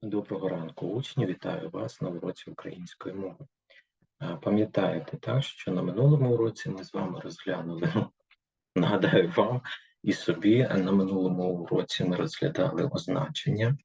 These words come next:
а, другорядні члени речення. Загалом ми починаємо вивчати з вами і почали з означення. Сьогодні маємо поговорити з-, про прикладку як різновид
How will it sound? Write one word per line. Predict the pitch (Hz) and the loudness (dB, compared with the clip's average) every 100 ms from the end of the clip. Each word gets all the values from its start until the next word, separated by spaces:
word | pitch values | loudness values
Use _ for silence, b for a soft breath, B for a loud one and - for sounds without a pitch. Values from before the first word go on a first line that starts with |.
| _ _ - B B _ - | _ _ -20 B B _ -8
а, | 90 92 | -2 0
другорядні | 87 82 85 92 87 82 | 0 0 2 4 2 2
члени | 80 - 90 87 | -2 0 0 0
речення. | 85 87 - - 98 110 120 | -2 -4 -4 -4 0 2 2
Загалом | 101 95 98 95 92 92 95 | 2 0 2 2 2 -2 -6
ми | |
починаємо | - - - 95 92 92 90 | -10 -4 0 0 0 0 0
вивчати | 95 - - 92 - - | -2 -2 0 0 0 -6
з | - | -2
вами | 95 90 90 | -2 0 -2
і | 98 - | 0 -2
почали | - - - 98 | -4 -2 2 2
з | 87 95 95 - | 0 0 0 0
означення. | - - 87 - - - 113 120 135 - B B _ | -4 -2 -2 -4 -2 0 2 4 4 2 B B _
Сьогодні | - 90 85 104 110 | -6 -2 2 2 4
маємо | 104 95 92 92 | 4 4 2 0
поговорити | - 82 87 90 95 - 87 | 0 -2 0 0 -2 -2 -4
з-, | - | -4
про | - 113 95 95 90 - - B _ | -2 0 2 2 0 -4 -20 B _
прикладку | - 101 87 - 101 - - 120 | 2 4 4 2 -2 -2 0 4
як | 101 - - | 4 2 -4
різновид | 139 - 95 95 - | -2 2 4 2 0